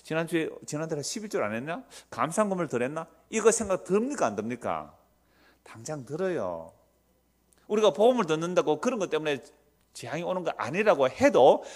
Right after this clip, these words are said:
여러분들이 자꾸만 고난이 가중되면 그런 생각 합니까, 안 합니까? 한다니까요.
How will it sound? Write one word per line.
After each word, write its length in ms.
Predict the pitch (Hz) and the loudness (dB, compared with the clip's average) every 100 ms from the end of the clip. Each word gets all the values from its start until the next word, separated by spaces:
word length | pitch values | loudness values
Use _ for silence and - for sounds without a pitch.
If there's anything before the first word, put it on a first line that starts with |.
| - | 0
여러분들이 340 | 190 226 196 196 | 4 6 4 2
자꾸만 400 | - - 208 190 | -2 -6 -4 -2
고난이 340 | 190 202 196 | 2 4 2
가중되면 460 | 131 135 165 170 147 | 0 -2 0 -4 -4
그런 180 | 190 185 | -6 -4
생각 220 | 160 151 | -6 -4
합니까, 260 | 226 214 131 | -4 0 2
안 80 | |
합니까? 560 | 104 113 131 95 80 76 _ _ _ _ _ | 2 -2 -4 -6 -6 -10 _ _ _ _ _
한다니까요. 760 | - 202 285 269 - 92 85 | -8 -2 -2 -2 -2 -2 -2